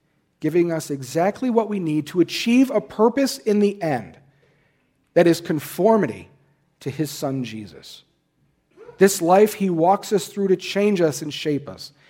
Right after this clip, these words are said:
into who it is that he wanted us to be from the very beginning, who he intends us to be in the end. Verse nine, "I will not carry out my fierce anger, nor will I devastate Ephraim again, for I am God and not a man,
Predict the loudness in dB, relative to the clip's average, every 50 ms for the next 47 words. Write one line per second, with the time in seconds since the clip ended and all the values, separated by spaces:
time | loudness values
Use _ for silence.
0 | _ _ _ _ -10 -6 -2 -2 -2 0 2 2 2 2 2 0 -2 -2 -4 -4
1 | -6 -6 -4 -6 -6 -6 -4 -2 0 0 2 0 0 -2 -4 -4 -6 -8 -10 -14
2 | -12 -10 -8 -8 -8 -8 -8 -8 -8 -8 -8 -8 -6 -4 -2 2 4 4 4 2
3 | 0 -6 -8 -10 -10 -12 -12 -8 -6 -4 -2 -2 0 0 0 0 -2 -4 -6 -6
4 | -4 -4 -4 -4 -6 -6 -8 -8 -8 -10 -8 -8 -8 -8 -10 -12 -14 _ _ _
5 | _ _ _ _ _ -8 -6 -4 -4 -4 -4 -6 -8 -14 -16 -8 -4 -4 -4 -4
6 | -4 -4 -4 -4 -4 -6 -8 -6 -4 -2 0 2 2 2 2 0 0 -2 -2 0
7 | 2 4 4 2 2 0 -2 -6 -4 -4 -4 -4 -4 -2 -4 -2 0 0 2 2
8 | 2 2 0 2 2 2 2 2 2 0 0 0 0 -2 -4 -4 -4 -4 -6 -8
9 | -8 -6 -8 -8 -6 -4 -4 -4 -4 -4 -6 -10 -12 -10 -6 -4 -4 -2 -4 -4
10 | -4 -2 -2 -2 -2 -2 -2 -4 -4 -2 -2 -2 -2 -4 -4 -4 -4 -6 -6 -8